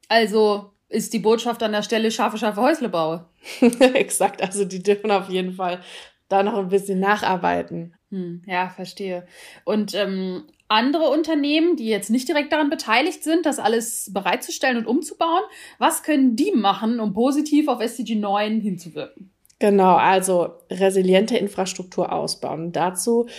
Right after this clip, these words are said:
Speaker 2: zählen lokale Wertschöpfungsketten unter anderem. Also
Speaker 1: Mhm.
Speaker 2: kann ich Wertschöpfungsketten, die vorher stark globalisiert waren, lokaler aufbauen,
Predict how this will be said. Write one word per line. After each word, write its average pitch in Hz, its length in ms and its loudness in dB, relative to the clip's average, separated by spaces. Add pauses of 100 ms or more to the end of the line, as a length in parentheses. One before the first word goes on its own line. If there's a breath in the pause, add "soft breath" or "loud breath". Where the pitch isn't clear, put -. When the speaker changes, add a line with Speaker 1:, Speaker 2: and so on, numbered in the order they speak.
(220 loud breath)
Speaker 2:
zählen 220 600 4
lokale 214 720 4
Wertschöpfungsketten 175 880 -2
unter 156 300 -10
anderem. 147 400 -12
Also 180 300 0
Speaker 1:
Mhm. 254 340 -6
Speaker 2:
kann 233 280 2
ich 262 460 0
Wertschöpfungsketten, 220 1200 -2 (260)
die 196 160 -4
vorher 190 320 0
stark 190 320 -2
globalisiert 180 600 -2
waren, 214 400 2
lokaler 202 600 0
aufbauen, 254 640 0